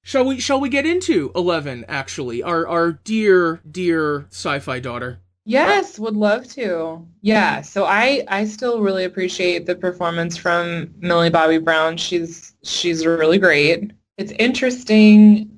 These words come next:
Speaker 2: I like what she's doing with her ability to speak, because she still sounds a little bit stilted. Vocabulary is still a little bit limited 'cause she's trying to catch up from being, being essentially mute for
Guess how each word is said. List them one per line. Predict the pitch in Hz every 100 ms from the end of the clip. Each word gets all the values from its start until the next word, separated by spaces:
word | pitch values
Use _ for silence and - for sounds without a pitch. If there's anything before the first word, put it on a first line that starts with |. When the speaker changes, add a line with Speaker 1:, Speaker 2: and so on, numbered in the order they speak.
| 208
Speaker 2:
I |
like | 208 220 233
what | 277 285
she's | - 233
doing | 208 214 214 208
with | 196 202
her | 196 190 180 180 - -
ability | 202 190 185 190 190 202
to | - 190
speak, | - - - - 180 240 294 -
because | 214 214 208
she | - 226
still | 233 - - 262 285
sounds | 285 240 226 226 220 214 -
a | 214
little | 208 202 214 240
bit | 269 311
stilted. | - - 285 294 285 277 233
Vocabulary | 226 214 208 196 214 214 214
is | 214
still | 214 208
a |
little | 208
bit | 196 180
limited | 190 190 190
'cause | 185 208
she's | 196 -
trying | 196 180
to | 185
catch | - 185 180
up | 190 180 160 -
from | 185 175
being, | 165 170
being | 170 175 170
essentially | 170 170 175 170
mute | 165 170 160 147 -
for | 156 147 156